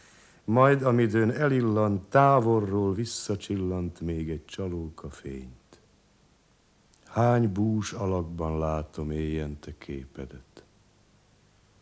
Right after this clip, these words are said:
Sírból meg annyi árnyak, s kik onnan visszajárnak, nem hoznak életet. Behantozatlan áll hamvai fölött a hely.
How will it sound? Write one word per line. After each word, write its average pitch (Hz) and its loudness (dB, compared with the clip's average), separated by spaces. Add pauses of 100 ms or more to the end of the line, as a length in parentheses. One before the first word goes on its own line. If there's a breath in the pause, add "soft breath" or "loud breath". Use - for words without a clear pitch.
(560)
Sírból 92 -2
meg 90 -2
annyi 82 -4
árnyak, 69 -10 (1900)
s - -20
kik 90 -10
onnan 104 0
visszajárnak, 90 -4 (680)
nem 101 -6
hoznak 71 -8
életet. 67 -16 (3000)
Behantozatlan 90 4
áll 85 0
hamvai 80 0
fölött 73 -8
a 67 -10
hely. 65 -12